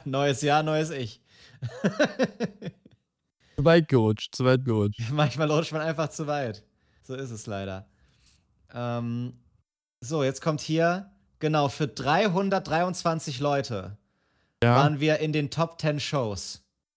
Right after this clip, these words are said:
Speaker 2: Krass, aber das sind dann halt auch Leute, die wahrscheinlich generell nicht viel Podcast konsumieren, weil wie viele Minu-, also,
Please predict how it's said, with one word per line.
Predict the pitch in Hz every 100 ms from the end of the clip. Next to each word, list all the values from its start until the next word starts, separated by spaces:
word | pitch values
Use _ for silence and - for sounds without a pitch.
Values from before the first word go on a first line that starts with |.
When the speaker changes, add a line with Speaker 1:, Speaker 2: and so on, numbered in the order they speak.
| _ _ _ 123
Speaker 2:
Krass, | 117 101
aber | 117
das | 123 120
sind | 143
dann | 143
halt | 139 127
auch | 123
Leute, | 127 131 131
die | 127
wahrscheinlich | 117 120 120 113
generell | 120 113 113 117
nicht | 113 -
viel | 113
Podcast | 104 117 - 110 104
konsumieren, | - 107 104 113 110
weil | 104 107 107 104 _ _ _ _ _
wie | -
viele | 120
Minu-, | 113 117
also, | 113